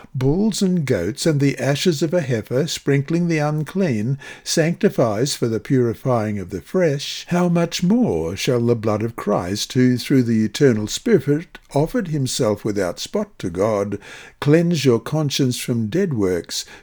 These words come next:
to serve the living God? And Hebrews ten, nineteen to twenty-three, "Therefore, brethren, having boldness to enter the holiest by the blood of Jesus,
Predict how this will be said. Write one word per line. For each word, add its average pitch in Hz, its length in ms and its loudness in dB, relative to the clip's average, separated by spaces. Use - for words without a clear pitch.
to 156 120 0
serve 90 680 -2
the 113 160 -2
living 82 640 -6
God? 85 480 -4
And 82 180 -6
Hebrews 85 540 -6
ten, 139 480 -6
nineteen 131 640 0
to 127 100 -8
twenty-three, 113 760 -2
"Therefore, 120 440 0
brethren, 98 500 -2
having 113 400 0
boldness 110 600 -2
to 107 160 -4
enter 131 240 -2
the 95 140 -4
holiest 123 680 -4
by 95 140 -2
the 87 120 -6
blood 98 280 -2
of 82 100 -6
Jesus, 143 560 -4